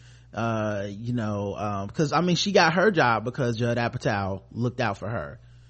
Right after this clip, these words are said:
He, he didn't have to do that. He coulda kept looking out for white dudes. Somebody always gotta take a chance, you know, and once you kinda get in the door and you get a little influence, you go, "Hey." And so that's the thing I would advise, like, who are the voices you are looking for? 'Cause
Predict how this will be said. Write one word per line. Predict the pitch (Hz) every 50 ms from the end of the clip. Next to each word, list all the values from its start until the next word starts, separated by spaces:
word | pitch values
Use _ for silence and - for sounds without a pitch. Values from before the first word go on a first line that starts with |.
| - - -
He, | 196 254 294 -
he | 175 214
didn't | 254 349 294 254
have | 202 175
to | 170 156
do | 156 165
that. | 170 185
He | 240
coulda | 240 - - 208
kept | - 202 160 156
looking | 160 147 147 147
out | 131 143
for | 139
white | 117 123 127 120 104
dudes. | 117 117 123 127 - 311 - - - - - - - - - - - - -
Somebody | - - 185 226 247 233 220
always | 202 196 196 190 170
gotta | 190 175 175 -
take | 196 147 135
a | 139
chance, | - - 165 220 175 123 98 90 104 -
you | 127 127
know, | 135 139 135 131
and | 127
once | 143 156 147 -
you | 165
kinda | - 160 156 147 139
get | 123 127 139 139
in | 139 139
the | 131 123
door | 110 139 160 185 180 170
and | 156 151
you | 143
get | 151 143 127
a | 127
little | 127 127 127 110
influence, | 135 175 - - 160 156 151 151 139
you | 160 160
go, | 160 151 156 156
"Hey." | 180 202 226 170 117 98 - - - - - - - - - - - - -
And | - 156 165 160 156 135 143
so | - - 170 160 160
that's | 147 156 208 240
the | 247 202
thing | 165 185 175 170
I | 175 220
would | 220 208 190
advise, | 185 170 175 180 175 170 160 160
like, | 170 170 165 147 120 -
who | - - - 220 233 220
are | 220 208
the | 190
voices | 170 160 180 190 196 196 190 175 165 156
you | 180 180 -
are | 131 170 214 226 220 208 190 175 160
looking | 143 143 143 139 - 135 127 127 127 120
for? | 127 - - 139 131 127 120 120 110 107 110
'Cause | 113 - 160 147 143 -